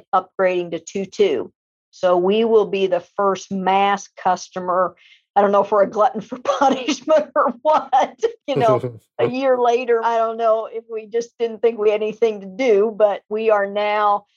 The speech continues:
Speaker 1: just finished getting our two two environment up and are slowly working through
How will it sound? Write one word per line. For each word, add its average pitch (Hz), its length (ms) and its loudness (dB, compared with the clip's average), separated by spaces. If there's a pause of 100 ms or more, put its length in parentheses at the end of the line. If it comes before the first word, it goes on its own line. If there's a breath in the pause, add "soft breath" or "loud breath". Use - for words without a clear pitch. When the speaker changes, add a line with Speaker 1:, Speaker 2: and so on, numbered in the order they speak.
(220)
Speaker 1:
just 214 380 0 (120)
finished 208 320 -8
getting 202 220 -2
our 190 120 -2
two 214 260 -6
two 226 320 -2
environment 190 800 -2 (220)
up 196 380 2 (480)
and 185 760 -2
are 185 300 0
slowly 196 480 0
working 185 540 -4
through 185 640 -2